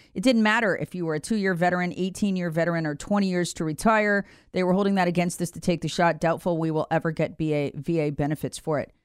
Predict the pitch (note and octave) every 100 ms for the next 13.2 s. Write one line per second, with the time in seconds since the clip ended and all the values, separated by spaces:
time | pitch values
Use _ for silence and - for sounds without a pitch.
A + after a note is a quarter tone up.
0 | _ _ _ _ F#3 F#3 F3 A#3 A#3+ C#4
1 | F4 G4 C#4 - B3 A#3+ - G3 G3+ F#3+
2 | - D#3+ D#3 D#3 C3+ - F3+ F#3 G3+ G#3+
3 | G3+ F#3+ F#3+ E3 - F#3+ F3 F3 C3 -
4 | - - D#3+ D#3 F3+ D#3 C#3+ C#3+ - D3
5 | A2+ - F3 E3+ E3+ D#3+ E3+ D#3 D3+ D3
6 | D3+ C#3+ C#3 C#3+ E3 E3 F#3 F#3 G3 G3+
7 | - _ _ _ _ _ _ _ _ G#3+
8 | C4 C4+ D4+ C#4+ G#3+ A3 G#3+ F#3 E3 D3
9 | D3 - _ - F#3 - A#3+ B3+ B3+ C4
10 | G#3 - C4+ - A#3+ G#3+ E3+ D#3+ - E3
11 | - D#3+ D3+ D3+ D3+ - D#3 D#3 C#3+ C#3
12 | - - D#3 C#3+ C#3 C3+ C3+ - C#3+ A#2+
13 | G#2 -